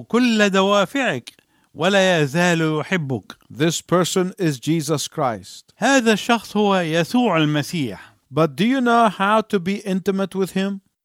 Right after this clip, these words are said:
Speaker 1: ولكن هل تعرف كيف تصبح صديقا حميما له؟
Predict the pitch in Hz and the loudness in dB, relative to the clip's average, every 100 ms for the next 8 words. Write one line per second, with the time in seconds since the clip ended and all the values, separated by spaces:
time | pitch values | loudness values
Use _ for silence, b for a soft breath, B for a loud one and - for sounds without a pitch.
0 | - 107 131 175 - 190 160 156 196 - | -14 -6 -2 -2 0 -4 -2 -4 -4 -2
1 | 285 269 240 202 - 208 185 190 - 233 | -2 0 0 -2 -2 -2 0 -2 0 -4
2 | - 190 160 180 180 170 214 233 180 151 | -4 -8 -4 -4 -2 0 0 0 -2 -4
3 | - 165 190 226 220 175 160 147 131 101 | -4 0 2 4 4 4 4 2 -2 -4
4 | 120 190 208 240 | -2 0 0 -2